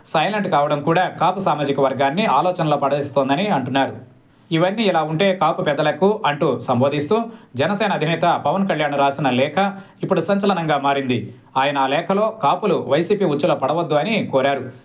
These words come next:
అంటే కాపులలో వైసీపీ వైపు టర్న్ అయ్యే వర్గం ఉంది అనే అనుమానాన్ని ఆయన చెప్పకనే చెప్పేశారన్నమాట. ఇంకోవైపు చూస్తే కాపుల విషయంలో జగన్ మోసం చేశారని పవన్ ఆ లేఖలో ఆరోపించారు. కాపులు సంఘటితంగా ఉండాలని,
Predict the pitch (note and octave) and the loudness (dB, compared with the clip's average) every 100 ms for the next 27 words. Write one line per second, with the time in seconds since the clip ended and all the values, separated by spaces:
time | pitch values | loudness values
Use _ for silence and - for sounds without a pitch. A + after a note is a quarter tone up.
0 | _ B2+ D3 F#3+ F#3+ D#3 - E3 F#3 A3+ | _ -4 0 0 2 0 2 0 0 -2
1 | - C3+ E3+ G#3 G#3 D#3 D3+ F#3 C#3+ D#3+ | 0 0 2 0 0 0 0 0 0 0
2 | E3 D#3 D#3 C#3 F3 D#3 C#3+ E3+ C#3+ C#3+ | 2 2 2 0 0 2 2 2 2 0
3 | C#3 D#3 D#3 D#3+ A#3 A#3+ C#3 C#3 B2 A#2+ | 0 2 2 2 2 2 0 0 -2 -2
4 | D3 C3 C3+ C3 C3 C#3 B2+ C#3 B2+ B2+ | 0 0 0 -2 0 0 0 0 0 0
5 | A#2+ - - - _ _ - G3 A#3 G#3+ | 0 -4 -6 -18 _ _ 0 2 4 2
6 | G3+ F#3 F3+ F3 F#3+ E3+ E3+ F3+ D3+ C#3+ | 0 0 0 2 2 2 0 0 -2 0
7 | E3+ F#3 F#3+ D3 E3+ D3+ D3 F3+ D3 C#3+ | 2 2 2 -2 0 0 0 0 0 2
8 | D3+ C#3+ G3+ - - - D#3+ F3 F3+ - | 2 0 -2 -6 -14 -4 0 0 0 0
9 | D3 C#3+ - E3+ D3+ D#3 D3+ C3+ B2 C#3+ | 0 0 0 2 2 2 0 -2 0 -2
10 | - - - _ - D#3 - D#3+ G#3 - | -2 -12 -18 _ -2 0 0 0 0 0
11 | D#3 E3+ D3+ D3+ C#3+ C3+ C3 C#3+ D#3+ A3+ | -2 -2 -2 -2 0 0 0 0 0 -4